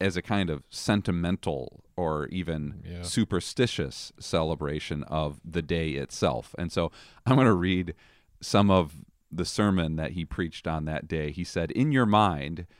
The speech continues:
Speaker 1: you are celebrating a holiday for God, or turning today into one, but so much for that. In truth, as you have often been admonished, it is good to set aside one day out of the year in which we are reminded of all the good that has occurred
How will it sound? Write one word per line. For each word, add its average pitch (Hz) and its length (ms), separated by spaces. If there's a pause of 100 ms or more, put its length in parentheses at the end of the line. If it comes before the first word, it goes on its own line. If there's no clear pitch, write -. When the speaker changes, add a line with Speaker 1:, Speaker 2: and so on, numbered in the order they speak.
Speaker 1:
you 98 160
are 87 120
celebrating 87 680
a - 80
holiday 82 420
for 71 180
God, 69 380 (800)
or 87 100
turning 120 540 (320)
today 110 540
into 127 380
one, 71 560
but 90 480
so - 240
much 107 240
for 95 140
that. 90 280 (960)
In 107 140
truth, 123 480 (100)
as 110 360
you 113 100
have 90 220 (120)
often 110 480
been 95 200
admonished, 85 640
it 98 100
is 85 140
good 120 300
to 98 100
set 76 220
aside 78 360
one 87 300
day 85 180
out 80 140
of 71 140
the 80 80
year 76 240
in 87 240
which 80 180
we 78 140
are 76 80
reminded 76 480
of 78 100
all 78 140
the 76 100
good 80 300
that 78 120
has 76 200
occurred 92 400